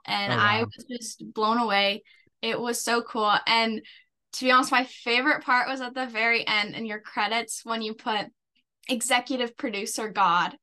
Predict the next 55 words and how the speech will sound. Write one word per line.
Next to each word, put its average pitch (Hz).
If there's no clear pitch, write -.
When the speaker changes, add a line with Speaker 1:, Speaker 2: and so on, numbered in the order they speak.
Speaker 1:
I -
thought -
Speaker 2:
<laughs> -
Speaker 1:
honestly 277
so 240
cool. 214
Speaker 2:
Isn't 151
Speaker 1:
Uh, 170
Speaker 2:
that 165
epic? 147
Speaker 1:
yeah, 220
I 247
was 262
like, 240
"It's 269
so 440
true. 427
He's 262
the 294
executive 277
producer 262
of 233
everybody's 214
life." 180
So -
Speaker 2:
One 147
hundred 165
percent. 117
And 165
it's 160
wild 156
how 147
that, 135
all 143
that 139
came 135
to 123
be, 120
but 117
that's, 139
that's 139
one 147
of 131
my 127
favorite 123
parts 123
as 117
well. 123
That, 143
that 160
really 180
felt 151
like 143
we 143
were, 131